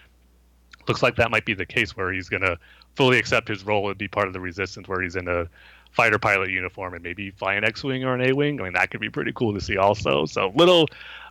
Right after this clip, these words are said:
reveals like that I thought were awesome. We're seeing new stuff for the characters we're familiar with in new aspects in The Last Jedi that are different from The Force Awakens, which the first teaser trailer didn't really do. Like I said, we kinda seen,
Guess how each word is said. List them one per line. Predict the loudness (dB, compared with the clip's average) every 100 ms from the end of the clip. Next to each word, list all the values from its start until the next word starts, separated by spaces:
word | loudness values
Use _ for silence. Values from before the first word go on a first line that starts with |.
| -14 2
reveals | 4 6 6
like | 4 2
that | 4 4
I | 2
thought | 2 -2
were | -2 0
awesome. | 0 -2 -8
We're | -6 -8
seeing | -6 0 0 0
new | -4
stuff | -4 2 2 0 _ _ _ _
for | 2 4 4 0 -8
the | -12
characters | 0 2 2 0
we're | -4
familiar | -10 -6 -2 -2 -2
with | -2 -4 -8 _ _ _ _
in | -2 -2 -4 -4
new | 0 4
aspects | 2 2 -2 -2
in | -10
The |
Last | -2 -2 0
Jedi | -2 0
that | -2 -2
are | -2
different | -4 -4 -12 -10
from | -8 -8 -10 -16
The | -12
Force | -6 -4 -4
Awakens, | -2 -2 -4 -4
which | -4 -4 -4
the | 2 2 2 -4 -20 -20 _ -2
first | 0 2
teaser | 2 2 2
trailer | 2 2 0
didn't | -4 -8 -4
really | -4 -2
do. | -2 0
Like | -2
I | -2
said, | -4 -6
we |
kinda | -2 -2 -2
seen, | -6 -10 -12